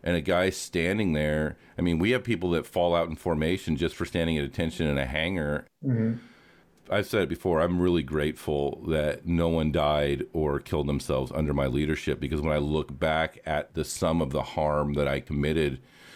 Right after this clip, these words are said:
Speaker 1: that I
Speaker 2: Mm-hmm.
Speaker 1: thought was the right thing to do for the Air Force, for the mission, and, and for the safety of the pilot, I'm really lucky that nobody died.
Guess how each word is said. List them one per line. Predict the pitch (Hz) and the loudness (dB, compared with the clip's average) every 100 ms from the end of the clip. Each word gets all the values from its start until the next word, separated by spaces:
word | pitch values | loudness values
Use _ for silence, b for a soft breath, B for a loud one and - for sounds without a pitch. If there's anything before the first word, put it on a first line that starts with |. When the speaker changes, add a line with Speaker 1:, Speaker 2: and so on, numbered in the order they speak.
| - | -2
Speaker 1:
that | 117 | 0
I | - | 2
Speaker 2:
Mm-hmm. | 101 | 0
Speaker 1:
thought | 101 92 90 90 | 0 2 2 0
was | 82 78 76 71 - B B | 0 2 2 -2 -8 B B
the | - | -2
right | 76 85 87 - | 0 0 -2 -4
thing | 90 73 | -2 0
to | 67 | 0
do | 60 80 78 | 0 2 2
for | 71 - 76 | 0 -2 0
the | 73 | 2
Air | 73 | 0
Force, | 73 80 67 | -2 -2 -4
for | - 76 | -2 -2
the | |
mission, | 67 73 - 78 69 | 0 -2 -2 -2 0
and, | 69 | 0
and | 67 71 | -2 -4
for | 78 | -2
the | 71 | -2
safety | - 69 - 73 69 - | -2 -4 -2 -2 0 0
of | 76 67 64 - 71 | -2 -2 -6 -6 -6
the | |
pilot, | 67 - 78 85 73 - b b b b _ - | -4 -2 0 0 -2 -4 b b b b _ -6
I'm | 101 123 | 0 4
really | 117 120 | 6 4
lucky | 85 82 - | 4 2 2
that | 78 69 | 0 0
nobody | 71 69 62 55 | 0 0 -2 -2
died. | 62 58 58 | -2 -2 -4